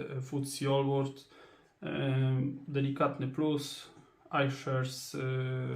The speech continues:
re-, e, E T F na rejty, spadek. Bitcoin, dalej przechodzimy, jest, e, około dziesięć procent na plusie.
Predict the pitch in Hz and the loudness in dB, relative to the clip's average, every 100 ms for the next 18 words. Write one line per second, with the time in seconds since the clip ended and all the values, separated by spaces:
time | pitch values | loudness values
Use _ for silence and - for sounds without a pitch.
0 | 151 175 - - - - - - - _ | -6 -10 -14 -16 -18 -18 -18 -18 -20 _
1 | - 185 165 - - 147 143 139 143 143 | -14 -12 -10 -14 -8 -4 -4 0 0 0
2 | 151 143 143 139 143 - 147 139 143 139 | -2 0 0 0 -2 0 0 2 4 4
3 | 135 135 139 135 - - - - - _ | 4 2 0 0 -2 -14 -20 -20 -20 _
4 | - - 147 147 143 139 - - - - | -12 -4 -2 2 0 -2 -14 -20 -20 -20
5 | _ _ _ _ _ _ _ - _ _ | _ _ _ _ _ _ _ -20 _ _
6 | _ - 151 165 165 - 151 147 143 143 | _ -6 0 0 0 0 2 6 6 4
7 | - 143 143 139 131 131 135 139 135 143 | 2 -4 -2 2 2 0 -4 -2 0 0
8 | 135 139 135 135 131 131 - - _ _ | 0 2 2 2 2 0 -6 -20 _ _
9 | - - - 165 143 139 - - 147 135 | -20 -20 -12 0 0 0 -8 -10 -4 -2
10 | 135 147 - 139 135 135 - 135 - 143 | -2 -6 -2 0 2 0 -4 -4 -2 0
11 | 135 139 131 - 127 131 160 165 - 147 | 0 0 -2 -2 -4 -2 -2 -2 0 0
12 | 143 | 0